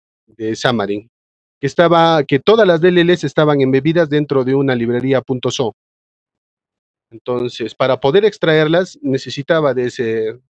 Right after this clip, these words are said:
de ese, de ese script. Hoy en día, bueno, como les mencioné, este, ya no, ya no las incluyen ahí por,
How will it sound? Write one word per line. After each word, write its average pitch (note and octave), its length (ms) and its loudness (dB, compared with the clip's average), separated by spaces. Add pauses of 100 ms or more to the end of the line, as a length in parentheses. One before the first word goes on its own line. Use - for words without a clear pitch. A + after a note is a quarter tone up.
(120)
de C3 120 -6
ese, A2+ 280 -6
de B2+ 100 -2
ese B2+ 140 -6
script. - 360 -8 (1000)
Hoy E3 220 2
en D#3+ 140 0
día, E3+ 240 2
bueno, C#3 280 0
como B2+ 180 -4
les B2 260 -4
mencioné, C#3 760 2
este, A#2+ 240 -4
ya C#3 160 0
no, C3+ 240 0
ya C#3+ 140 0
no D#3 100 0
las B2+ 240 -4
incluyen C3+ 460 -2
ahí C3 180 -4
por, A#2+ 300 -6